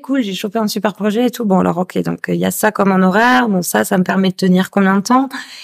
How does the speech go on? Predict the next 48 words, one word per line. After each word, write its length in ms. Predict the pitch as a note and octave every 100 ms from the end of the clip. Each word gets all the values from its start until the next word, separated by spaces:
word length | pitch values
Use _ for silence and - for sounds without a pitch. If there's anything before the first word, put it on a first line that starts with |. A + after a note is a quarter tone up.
| -
Et 60 | F3+
si 180 | - G3+
demain, 240 | G3 G3
j'ai 140 | F3+ E3+
rien, 280 | G3+ A#3
comment 300 | A#3+ G#3 F#3+
je 120 | F3+ -
fais, 220 | A3+ A3+
et 40 | -
cetera 380 | F#3 F#3 - - - - - - - -
Bon, 180 | G3+ G3 D#3+
euh, 140 | F3
là, 260 | F#3+ C4 -
en 160 | F#3+ F#3
un 120 | G3
an, 120 | B3+
je 80 | A3+
dois 160 | F#3 E3+
admettre 340 | F3+ B3 -
que, 440 | - G3 F#3+ F#3
bah, 400 | E3+ E3+ F3 E3+
dès 180 | E3+ G#3+
que 160 | - G3+
je 100 | -
commence 440 | - G3 F#3+ -
à 100 | F#3
avoir 360 | F3 F3 G3 F#3
un 100 | F#3
peu 180 | - G3
d'espace 480 | F#3+ F3+ F#3+ F#3 G#3
libre 140 | A3
pour 160 | F#3 F3
prendre 200 | F3+ F#3
une 100 | F#3
semaine 320 | F#3+ F#3+ F#3+
de 80 | F3
vacances 400 | F#3 - F#3 E3+
dans 100 | F3
mon 160 | F3
agenda, 420 | E3+ E3+ F3+ A3+
je 120 | B3+ F#3+
reçois 260 | F3+ F#3+
un 80 | F#3
message 440 | F3+ F3+ A3+ B3 -
pour 160 | G3
un 40 | G3+
nouveau 220 | G3+ G3+
projet. 380 | - F#3+ E3+